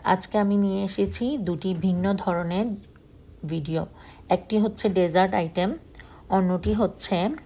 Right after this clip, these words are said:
আমার আব্বু যখন দেশে গিয়েছিল আমি যেই শপিং করেছিলাম আমি সেই ভিডিওটি করতে পারিনি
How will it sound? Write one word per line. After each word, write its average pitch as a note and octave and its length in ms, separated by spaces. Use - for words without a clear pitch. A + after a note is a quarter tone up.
আমার E3 280
আব্বু F3 300
যখন F#3 320
দেশে F3+ 300
গিয়েছিল F3 600
আমি F3 260
যেই F3 240
শপিং F#3 400
করেছিলাম F#3+ 680
আমি F3 220
সেই E3 200
ভিডিওটি E3+ 480
করতে F#3 380
পারিনি F#3 500